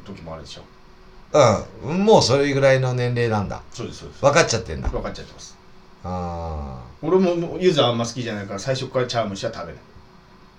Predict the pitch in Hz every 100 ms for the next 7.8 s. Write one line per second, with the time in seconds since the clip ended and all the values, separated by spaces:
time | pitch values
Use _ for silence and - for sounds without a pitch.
0 | - - 135 139 190 190 160 151 143 135
1 | 123 117 98 65 - - - - 85 85
2 | 87 117 143 131 139 127 - - - 202
3 | 170 135 110 107 101 98 101 95 - -
4 | - - 107 180 185 - 113 101 95 90
5 | - - 113 190 156 139 117 104 - -
6 | 104 - 92 67 60 - - - - -
7 | 104 202 202 107 85 98 76